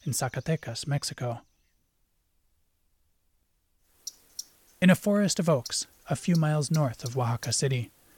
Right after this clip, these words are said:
close to a creek in the foothills of the mountains, a McGillivray's warbler is calling vigorously. The warbler is hiding among the shrubs and weeds. If we could see him well,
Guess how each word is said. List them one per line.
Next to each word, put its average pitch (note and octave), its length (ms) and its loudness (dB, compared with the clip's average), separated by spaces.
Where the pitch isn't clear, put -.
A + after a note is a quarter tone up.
close D#3+ 240 2
to C#3+ 140 -2
a B2+ 40 0
creek - 400 -4
in D3+ 60 -2
the C3+ 80 2
foothills B2+ 460 -2
of B2+ 100 -6
the C3 80 -4
mountains, C3+ 560 -4
a F3 60 2
McGillivray's F#3 640 4
warbler C3 480 2
is C#3 100 -2
calling C3 460 0
vigorously. C3 720 -2
The D3+ 80 4
warbler D#3 560 6
is - 120 -2
hiding C3 420 0
among D#3+ 200 6
the D#3 80 4
shrubs C3 440 2
and B2+ 100 -4
weeds. C3+ 460 -2
If - 160 0
we G#3 80 6
could G3+ 160 2
see A3 160 6
him F3 180 6
well, F3+ 300 4